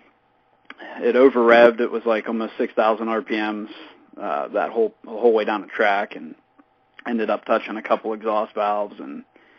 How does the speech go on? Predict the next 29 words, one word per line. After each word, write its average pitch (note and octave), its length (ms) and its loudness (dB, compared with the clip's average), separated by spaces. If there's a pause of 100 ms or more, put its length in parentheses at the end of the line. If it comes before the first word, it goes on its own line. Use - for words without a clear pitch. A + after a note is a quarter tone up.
(840)
it E3+ 160 6
basically C#3 380 8
got A#2+ 220 8
to A#2+ 60 2
the A2 60 0
point A#2+ 240 0
where A2+ 320 0
after A#2+ 300 2
that G#2+ 200 4
night A#2 460 2 (420)
and, F#2+ 340 -12
and, G2 320 -10
you A#2 80 -8
know, G#2 120 -6
into A2 200 -2
the G#2 80 -6
next G#2+ 280 -6
day, A2 200 0
we're G#2+ 160 -2
like, G2+ 260 -2
"Well, A#2 340 -4
we G#2+ 180 -14 (220)
pretty A#2+ 160 -4
much G#2+ 220 -6
have G#2+ 200 -2
to A#2 60 -4
pull C3 240 0
the B2+ 60 -8
tranny." A2+ 340 -6